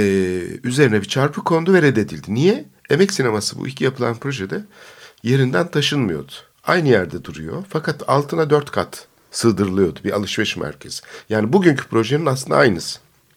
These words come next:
Aynısı demeyeyim, daha yumuşağı, daha makul olabileni. Çünkü, e, proje müellifi şunu söylüyor. "Tabii ki kültür mirası bir yapıdır, emek sineması.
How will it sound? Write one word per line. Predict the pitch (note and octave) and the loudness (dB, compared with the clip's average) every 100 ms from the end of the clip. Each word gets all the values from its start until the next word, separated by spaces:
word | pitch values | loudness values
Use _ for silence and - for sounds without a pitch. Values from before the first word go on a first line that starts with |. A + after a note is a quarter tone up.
| _ _ _ _ _ _ - - - - - - - - _ _ | _ _ _ _ _ _ -18 -16 -16 -20 -20 -20 -20 -20 _ _
Aynısı | - B2 C3+ C3+ D3+ | 0 2 2 0 2
demeyeyim, | D#3+ A#2 G2 F3 - _ _ _ _ _ _ - | 4 4 -2 -6 -14 _ _ _ _ _ _ -4
daha | G#2+ C3 E3+ D3 - - _ _ - - - | -2 2 2 2 -2 -20 _ _ -20 -18 -2
yumuşağı, | A2+ A2+ - A2+ F#2+ D2+ C#2+ _ _ - - - | 0 0 0 0 0 0 -10 _ _ -20 -20 -6
daha | G#2+ A2 D3 C#3+ B2 | -4 0 0 0 2
makul | G2+ G2+ - E3 | 2 2 4 4
olabileni. | B2+ G2+ F2 D#2 D#2 D2+ D#2 | 4 2 -2 -6 -12 -12 -6
Çünkü, | D3+ C#3+ D3 D3+ - - - - G#2+ | -6 -4 -6 -8 -14 -20 -20 -12 -2
e, | G2+ F#2 F2 - | 0 0 -2 -2
proje | B2+ C3+ B2 | 0 2 2
müellifi | G2+ F#2+ - | 2 0 -4
şunu | - B2+ | -4 -4
söylüyor. | - D#2+ D#2 | -4 -10 -8
"Tabii | - C#3 A#2+ | -2 -2 0
ki | F#2+ D#2+ - - | -4 -6 -14 -16
kültür | - - A2+ | -14 -8 -2
mirası | G2 E2 D#2 - | -2 -2 -6 -10
bir | D#2+ | -12
yapıdır, | D#2 A#2 F3 | -12 -6 0
emek | C#3 C#3+ C#3+ | 2 0 -2
sineması. | D3 C#3+ C3+ - E3+ | -2 -2 -2 -4 -8